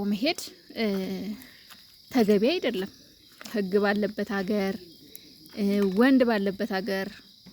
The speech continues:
ቤቷን ለቃ የምትሄደው እሷ። ብሩኬ፣ እ፣ እንደ እውነት ማለት ማንኛውም የኛ ወንድምም ቢሆን ወይም ደግሞ የኛ ባልም ቢሆን የሚያደርገው ነው ያደረገ ያለው። እንዴ፣ እንዴ፣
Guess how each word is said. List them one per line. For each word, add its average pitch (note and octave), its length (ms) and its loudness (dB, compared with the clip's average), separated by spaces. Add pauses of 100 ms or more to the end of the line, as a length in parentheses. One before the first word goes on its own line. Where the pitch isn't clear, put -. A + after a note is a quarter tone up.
(880)
ቤቷን A3+ 460 4
ለቃ G3 240 -2
የምትሄደው F#3+ 540 -2
እሷ። F#3+ 140 -6 (120)
ብሩኬ፣ C4+ 280 0 (600)
እ፣ A3+ 160 0 (160)
እንደ C4 260 8
እውነት A#3+ 440 4
ማለት A#3+ 300 -4 (520)
ማንኛውም D#4 640 4
የኛ C#4+ 320 8
ወንድምም G#3 560 4
ቢሆን F#3+ 300 -6 (100)
ወይም A3+ 260 4
ደግሞ G#3+ 200 0 (120)
የኛ A#3+ 280 8 (120)
ባልም F#3+ 320 -4
ቢሆን B3 280 -6 (120)
የሚያደርገው C#4 680 4
ነው F#3+ 120 -2 (520)
ያደረገ G3 500 -2
ያለው። - 320 -8 (800)
እንዴ፣ G#3 160 4 (1600)
እንዴ፣ E4+ 180 6